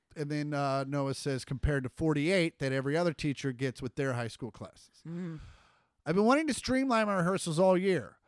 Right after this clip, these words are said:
Speaker 1: Uh, and then he says a bunch of weird things. Uh, "I wanted to know if you two had any advice for keeping things moving forward. Chris, as a comic, I'm sure you're all too familiar with limited set times and sometimes unwilling audiences.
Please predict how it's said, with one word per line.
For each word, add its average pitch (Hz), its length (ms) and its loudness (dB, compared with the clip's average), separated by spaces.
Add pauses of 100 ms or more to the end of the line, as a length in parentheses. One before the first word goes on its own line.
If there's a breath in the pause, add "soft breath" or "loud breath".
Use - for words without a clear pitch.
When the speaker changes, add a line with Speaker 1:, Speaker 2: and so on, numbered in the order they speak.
(300)
Speaker 1:
Uh, 143 460 6
and 143 100 2
then 147 80 2
he 139 120 0
says 123 300 -2
a 117 60 -4 (180)
bunch 117 220 -6
of 110 80 -8
weird 107 220 -8
things. 101 320 -14 (400 soft breath)
Uh, 147 180 4
"I 160 80 4
wanted 247 240 6
to 233 80 2
know 220 400 8
if 190 220 0
you 202 160 -2
two 208 240 2
had 185 200 4
any 180 220 0
advice 170 540 2
for 151 160 -4
keeping 170 480 -2
things 170 320 -2
moving 156 240 0
forward. 131 380 0
Chris, 175 260 -2
as 139 120 -4
a 147 60 -4
comic, 170 420 0
I'm 151 120 -2
sure 175 200 0
you're 156 220 2
all 160 140 0
too 170 180 -2
familiar 156 320 -2
with 139 140 0
limited 151 400 0
set 170 240 -2
times 156 340 -2
and 127 80 -14
sometimes 151 580 -2
unwilling 147 400 0
audiences. 143 720 -2